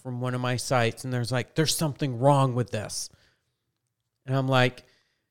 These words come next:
"Did you do X, Y, and Z?" And they're like, "Yes, we did that all. It's still not working." I'll be like,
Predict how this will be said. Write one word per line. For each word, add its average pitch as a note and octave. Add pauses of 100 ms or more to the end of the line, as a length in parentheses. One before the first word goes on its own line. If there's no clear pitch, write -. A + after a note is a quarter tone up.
(160)
"Did C3+
you D3+
do C#3+
X, D3
Y, C#3+
and B2+
Z?" C#3
And A#2
they're B2+
like, B2+
"Yes, F#3
we D3+
did F#3
that E3
all. C#3+
It's -
still G3
not C#3+
working." A#2
I'll C#3
be C3+
like, C3+